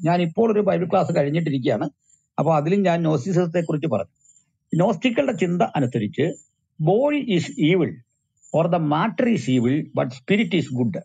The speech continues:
അത് വളരെ ശ്രദ്ധിക്കണം. അതായത്, ആ, പദാർത്ഥം എപ്പോഴും പാപമാണ്, മലിനമാണ്, സ്പിരിറ്റ് നല്ലതാണ്. അതായത് ആത്മാവ് നല്ലതാണ്, ബോഡി മോശമാണ്. ആത്മാവ് വിശുദ്ധമാണ്, ദൈവികമാണ്,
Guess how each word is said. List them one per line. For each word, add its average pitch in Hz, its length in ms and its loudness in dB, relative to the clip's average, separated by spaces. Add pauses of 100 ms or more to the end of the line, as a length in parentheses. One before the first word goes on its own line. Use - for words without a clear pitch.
(140)
അത് 147 100 2
വളരെ 151 280 0
ശ്രദ്ധിക്കണം. 113 440 -2 (500)
അതായത്, 131 400 2 (520)
ആ, 156 60 4 (640)
പദാർത്ഥം 165 720 -2 (120)
എപ്പോഴും 151 560 0
പാപമാണ്, 131 760 0
മലിനമാണ്, 120 840 0 (340)
സ്പിരിറ്റ് 214 500 0
നല്ലതാണ്. 117 600 -2 (400)
അതായത് 139 220 2
ആത്മാവ് 208 520 0
നല്ലതാണ്, 127 580 -2 (340)
ബോഡി 190 340 2
മോശമാണ്. 120 600 -4 (460)
ആത്മാവ് 185 460 0
വിശുദ്ധമാണ്, 165 640 0
ദൈവികമാണ്, 147 680 0